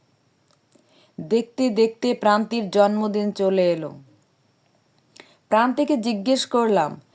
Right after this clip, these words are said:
সে কি গিফট চায়? প্রান্তি আমার গলাটা জড়িয়ে বলল, "একটা কালো পুতুল এনে দিবা?" আমি অবাক হলাম, কেননা প্রান্তির সবগুলো পুতুল সাদা,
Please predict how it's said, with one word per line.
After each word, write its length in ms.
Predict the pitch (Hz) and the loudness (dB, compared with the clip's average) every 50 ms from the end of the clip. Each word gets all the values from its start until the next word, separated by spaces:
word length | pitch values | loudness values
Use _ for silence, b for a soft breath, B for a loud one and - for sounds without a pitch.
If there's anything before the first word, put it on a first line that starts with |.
| _ _ _ - | _ _ _ -14
সে 200 | - - 277 277 | -6 -4 -4 -4
কি 300 | 277 - - 302 320 294 | -4 -2 0 2 2 2
গিফট 340 | 240 240 247 214 - - - | 2 0 -2 -2 -2 -8 -10
চায়? 340 | - 180 180 160 151 143 139 135 135 _ _ _ _ _ _ _ _ _ _ _ _ _ _ _ _ - | -2 0 2 2 2 -2 -6 -12 -20 _ _ _ _ _ _ _ _ _ _ _ _ _ _ _ _ 0
প্রান্তি 480 | 208 190 190 208 220 214 - 262 262 240 | 0 2 2 2 0 -2 -2 0 2 2
আমার 340 | 214 202 208 214 233 247 | 2 2 2 0 0 2
গলাটা 420 | 214 208 196 196 196 202 - 240 233 | 4 4 6 6 6 4 2 -2 -4
জড়িয়ে 460 | 208 185 202 196 196 208 220 233 226 | -2 0 0 2 2 0 0 -2 -2
বলল, 440 | 208 208 208 208 214 196 180 156 143 139 131 131 _ _ _ _ _ _ _ _ _ _ _ _ _ _ _ | 0 0 -2 -2 -2 -2 -4 -6 -6 -10 -16 -20 _ _ _ _ _ _ _ _ _ _ _ _ _ _ _
"একটা 380 | - - 185 _ - 214 220 | -14 -14 -12 _ -2 -2 -2
কালো 400 | 214 214 - 180 156 160 180 208 | -2 -2 -4 -2 0 0 0 0
পুতুল 340 | 202 247 254 - 277 277 277 | -2 -4 -8 -2 -2 0 2
এনে 220 | 269 277 277 285 285 | 2 4 4 2 2
দিবা?" 420 | 269 330 302 311 277 208 160 143 135 - _ _ _ _ _ _ _ - _ _ _ _ _ _ _ _ _ _ _ - | 2 2 4 4 4 4 2 -2 -10 -18 _ _ _ _ _ _ _ -20 _ _ _ _ _ _ _ _ _ _ _ -2
আমি 140 | - 233 233 - - - | -2 -2 -2 -2 0 2
অবাক 400 | 226 214 240 240 233 233 226 - | 2 4 6 4 4 4 2 0
হলাম, 500 | 196 190 180 165 151 135 131 131 127 127 _ _ _ _ _ _ _ b b b b b b b b b _ _ - | 0 0 0 0 -2 -4 -6 -10 -14 -18 _ _ _ _ _ _ _ b b b b b b b b b _ _ -2
কেননা 400 | 262 254 247 254 269 277 285 285 | 0 2 2 4 4 4 2 2
প্রান্তির 500 | 285 254 233 233 240 247 - 285 285 269 | 4 2 2 2 2 -2 -2 -2 -2 0
সবগুলো 600 | - - - 269 269 240 240 226 277 294 285 277 | -2 -2 0 -2 -2 -2 -2 0 4 4 4 4
পুতুল 360 | - 269 269 - 277 285 262 | 4 0 -4 -2 -2 -2 -2
সাদা, 560 | 254 - - 233 214 214 208 196 170 143 135 | -4 -6 0 2 2 2 2 2 0 -2 -4